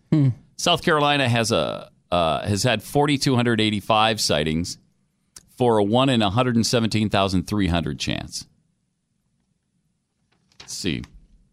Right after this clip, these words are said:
Speaker 1: Yeah, so
Speaker 2: Uh,
Speaker 1: the list breakdown is
Speaker 2: the ten states you're most likely
Speaker 1: Here we go.
Speaker 2: to see a U F O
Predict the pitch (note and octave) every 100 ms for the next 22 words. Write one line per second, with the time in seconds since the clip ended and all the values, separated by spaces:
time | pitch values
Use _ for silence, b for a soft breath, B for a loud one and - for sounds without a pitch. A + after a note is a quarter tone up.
0 | - A#2+ C2+ D#2 D#2 D2 - C3+ F#3+ D#3
1 | - A#2+ A2+ A#2 G#2+ G2 G#2 A#2+ - D3+
2 | G3 G3+ - F3 D3+ C#3 C3 G2+ G2 A2
3 | C3+ F3+ G#3+ - - B2 G#2 - E2+ C2+
4 | B1+ _ C3 A2 F#2+ - - B2 - C3+
5 | A2 G#2+ G2+ F2+ F2 F2 C2+